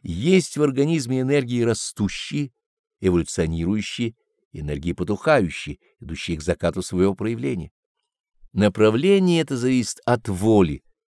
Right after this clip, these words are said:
вкладывающей огонь в каждую. От степени силы огня, вкладываемого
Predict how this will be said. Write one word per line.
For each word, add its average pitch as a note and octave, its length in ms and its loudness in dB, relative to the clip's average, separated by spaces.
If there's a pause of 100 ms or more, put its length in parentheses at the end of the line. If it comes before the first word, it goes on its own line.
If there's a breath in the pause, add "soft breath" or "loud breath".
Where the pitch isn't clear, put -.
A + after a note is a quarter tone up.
(220)
вкладывающей G2 920 2
огонь F2 200 0
в D#2+ 80 -8
каждую. C#2+ 400 -8 (1040)
От G2+ 200 2
степени E3+ 500 0
силы E3+ 380 2
огня, D3 340 0 (140)
вкладываемого G2+ 1000 4